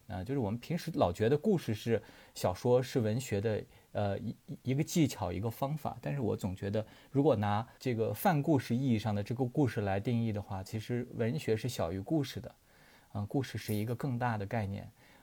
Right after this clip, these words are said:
我希望呢，能够去从这个概念里头去找到一些线索来解读我们的生活吧。呃，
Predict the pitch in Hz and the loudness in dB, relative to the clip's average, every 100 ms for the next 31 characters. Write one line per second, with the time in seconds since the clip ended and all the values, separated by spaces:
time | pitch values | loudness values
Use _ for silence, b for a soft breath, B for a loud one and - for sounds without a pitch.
0 | b 107 107 - 165 160 123 104 104 123 | b -4 -2 0 2 2 2 0 2 4
1 | 110 107 - 110 101 95 104 b b b | 4 2 -2 -2 -2 -2 -8 b b b
2 | b - 113 117 120 131 - - - 208 | b -4 0 2 0 -2 -10 -14 2 4
3 | 113 101 113 101 104 95 90 107 101 107 | 4 2 0 0 -2 -4 -6 -4 -4 -4
4 | - 101 98 - _ - 92 104 107 101 | -6 -6 -6 -10 _ -4 -2 0 -2 -2
5 | 110 110 147 117 107 104 101 98 101 - | -4 -2 -2 -2 -2 -6 -6 -6 -4 -4
6 | 87 101 101 104 92 85 92 107 101 95 | -4 -2 -2 0 -2 -4 -4 -2 -2 -4
7 | 92 - 127 120 - 87 85 95 - B | -6 -4 -2 -2 0 -2 -2 -6 -10 B
8 | B B B B B _ 98 95 98 | B B B B B _ -6 -4 -6